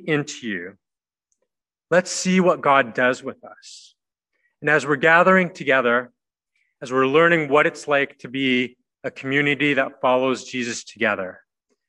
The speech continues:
we need to keep at the center that Jesus is God.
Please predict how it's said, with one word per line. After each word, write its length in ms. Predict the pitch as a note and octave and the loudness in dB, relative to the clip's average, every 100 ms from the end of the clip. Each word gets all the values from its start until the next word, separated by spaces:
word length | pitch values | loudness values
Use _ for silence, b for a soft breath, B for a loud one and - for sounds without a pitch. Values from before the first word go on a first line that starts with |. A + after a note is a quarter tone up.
| _ _ _ _ _ - | _ _ _ _ _ -12
we 80 | C#3 | -8
need 120 | C#3+ | -8
to 60 | - | -6
keep 280 | F3 E3 - | -4 -4 -2
at 220 | D#3 D3+ | -2 -2
the 60 | C3+ | -6
center 760 | - - E3 E3 A#2 G2 F#2+ _ _ - | -6 -2 -2 0 -2 -2 -4 _ _ -10
that 160 | B2 G2+ | -10 -8
Jesus 460 | B2+ C#3 C#3 - | -6 -4 -4 -8
is 140 | C3 G#2+ | -10 -4
God. 480 | B2 G#2 F#2 - | -2 -2 -4 -10